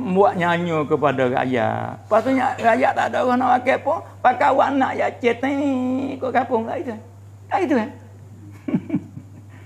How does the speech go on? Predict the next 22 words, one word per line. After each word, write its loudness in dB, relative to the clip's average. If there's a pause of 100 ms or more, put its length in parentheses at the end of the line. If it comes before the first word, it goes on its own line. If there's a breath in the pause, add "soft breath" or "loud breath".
(300 loud breath)
Nak 2
dua 4
tiga 0
hidayah, 0
sejak -2
beri. -8 (720)
Ha, 2
tu, -2
tu, -4
tu, -6
tu, -8
tu. -12 (460 loud breath)
Ha, 0
tu, 4 (480)
ha, 4
tu 2
molek 2
ni. -8 (580)
Ha, 0
tu 2
molek 0
tu. -12